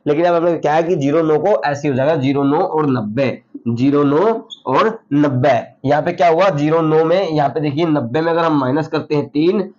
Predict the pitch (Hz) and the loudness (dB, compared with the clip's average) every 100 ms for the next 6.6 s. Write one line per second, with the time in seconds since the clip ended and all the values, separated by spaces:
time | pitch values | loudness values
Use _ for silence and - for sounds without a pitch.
0 | _ - 160 156 147 147 156 160 143 147 | _ -4 -2 0 -2 -2 -4 -2 -2 0
1 | 139 147 143 135 135 127 123 120 123 117 | -2 -4 -4 -4 -2 -2 -4 -4 -6 -6
2 | 110 113 156 202 - _ 139 147 147 135 | -6 -2 -2 -2 -4 _ -2 0 0 -2
3 | 127 123 135 127 120 - 190 196 - _ | -2 0 0 -2 -6 -4 -2 -2 -8 _
4 | 147 135 139 143 139 135 120 165 147 131 | -4 0 0 2 0 0 0 0 0 0
5 | 123 151 147 131 127 127 120 156 139 120 | -2 -4 -2 -2 -2 -4 -4 -4 -4 -6
6 | 120 113 110 107 107 | -4 -2 -2 -2 -6